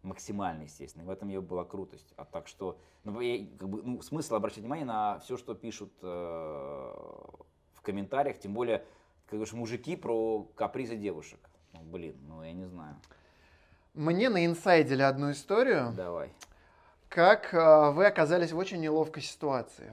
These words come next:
Speaker 2: В выпуске был коллекционер футболок, э, владелец ресторана же, да, он правильно? Ничего не путаю?
Speaker 1: Да, да, да.
Speaker 2: А, и у него до хрена футболок, там,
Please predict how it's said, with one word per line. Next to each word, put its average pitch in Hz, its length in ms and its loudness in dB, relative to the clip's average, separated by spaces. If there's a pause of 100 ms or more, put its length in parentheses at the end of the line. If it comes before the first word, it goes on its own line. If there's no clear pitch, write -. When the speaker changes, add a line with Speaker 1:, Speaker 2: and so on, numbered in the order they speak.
(140)
Speaker 2:
В 143 160 0
выпуске 165 960 0
был 175 340 -2
коллекционер 156 880 -4
футболок, 208 640 2
э, 147 300 2
владелец 147 640 0
ресторана 165 600 -6
же, 117 100 -14
да, 175 200 -8
он 160 80 -12
правильно? 151 480 -10
Ничего 139 200 -16
не 175 80 -12
путаю? 98 180 -10
Speaker 1:
Да, 104 160 -4
да, 101 100 -2
да. 95 220 -6 (480)
Speaker 2:
А, - 680 -10
и 175 120 -8
у 226 80 0
него 226 340 6
до 165 240 6
хрена 214 340 4
футболок, 165 540 0
там, 123 260 -12